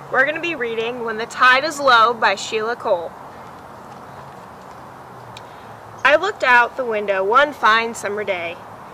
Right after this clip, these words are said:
Then I said to my mother, "Please, may we go to the beach today?"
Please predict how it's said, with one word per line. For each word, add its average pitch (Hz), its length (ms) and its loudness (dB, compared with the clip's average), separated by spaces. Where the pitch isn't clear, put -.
Then 320 160 2
I 381 100 2
said 233 240 -6
to - 100 -14
my 208 100 0
mother, 214 440 0
"Please, 359 480 -2
may 311 160 4
we 302 120 -8
go 311 160 8
to 311 80 2
the 285 80 -6
beach 302 360 -2
today?" 320 480 4